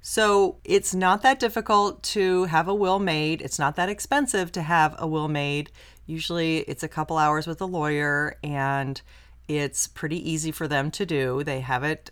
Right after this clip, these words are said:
you know, a, a boilerplate in their computer, and then they can just fill in the blanks.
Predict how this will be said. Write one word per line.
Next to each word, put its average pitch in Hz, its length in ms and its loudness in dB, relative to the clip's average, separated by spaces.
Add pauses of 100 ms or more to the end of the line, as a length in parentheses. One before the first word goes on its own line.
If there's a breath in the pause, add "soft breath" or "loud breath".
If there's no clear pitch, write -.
you 151 120 -8
know, 143 220 -4 (120)
a, - 300 -12
a 139 80 -4 (160)
boilerplate 156 720 2
in 165 220 0
their 160 220 2
computer, 165 760 0
and 147 200 0
then 151 220 0
they 147 200 0
can 151 360 -4
just 151 340 -4
fill 160 300 -4
in 185 120 0
the 185 60 -2
blanks. 170 560 0